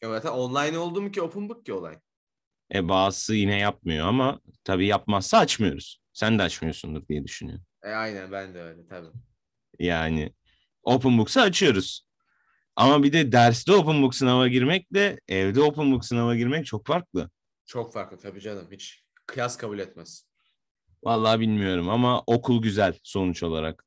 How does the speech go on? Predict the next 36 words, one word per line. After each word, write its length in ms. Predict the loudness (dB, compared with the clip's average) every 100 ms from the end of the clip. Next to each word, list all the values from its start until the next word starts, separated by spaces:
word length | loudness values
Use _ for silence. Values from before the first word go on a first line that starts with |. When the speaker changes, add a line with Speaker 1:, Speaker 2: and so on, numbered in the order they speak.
| _ _ _ _ _
Speaker 1:
Kesinlikle. 720 | -14 -12 -12 -16 -16 -18 -20 _
Gitmesi 480 | -20 -16 -14 -14 -12
gereken 520 | -10 -10 -10 -12 -10
bir 60 | -12
yer. 200 | -16 _ -8 -8 -8 -14 -14
Speaker 2:
<laughs> 560 | -12 -12 -10 -16 _ -4
Gitmeyen 480 | -4 0 0 2 2
de 60 |
var 160 | 2 0
ama. 260 | -4 -10 -18 _ _ _ _ _ _ -20
Speaker 1:
Ya 120 | -12
var 260 | -6 -6 -6
tabii 220 | -10 -6
canım. 240 | -6 -4
Ya 100 | -6
onun 200 | -4 -2
rahatlığına 400 | -2 -2 -4 -6
alışan 340 | -6 -6 -8 -8
insan 340 | -10 -8 -8
sayısı 280 | -4 -6 -4
da 100 | -6
çok 240 | -4 -6
ki. 60 | -4
"Oh, 200 | -4 -2
evde 320 | -2 -2 -4
sabah 360 | -6 -6 -4 -6
sekiz 300 | -6 -10 -10
buçuk 220 | -12 -4
dersine 300 | -4 -4 -4
veya 180 | -6 -4
dokuz 280 | -8 -8 -6
dersine 260 | -6 -6
niye 140 | -4 -4
okula 240 | -4 -6
geleyim?" 360 | -6 -8 -12 -10
diyor. 200 | -10